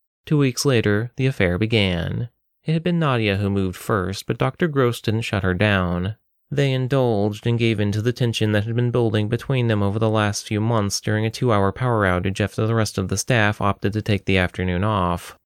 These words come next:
Their relationship continued regularly over the following weeks. Doctor Gross and Nadia had the research facility to themselves during the lunch break that day,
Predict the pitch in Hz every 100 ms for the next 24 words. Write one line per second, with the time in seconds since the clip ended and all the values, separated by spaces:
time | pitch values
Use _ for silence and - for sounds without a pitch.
0 | _ 135 135 120 120 117 - 110 110 110
1 | 117 113 113 104 98 113 110 101 98 101
2 | 98 98 117 117 101 90 87 87 98 104
3 | 92 80 - - _ _ _ - 135 123
4 | 135 131 127 117 - 123 120 113 110 110
5 | 110 113 117 110 110 104 - - 107 104
6 | 98 101 101 104 120 110 101 - 110 107
7 | 107 110 - 95 90 - 90 - 90 85
8 | 90 117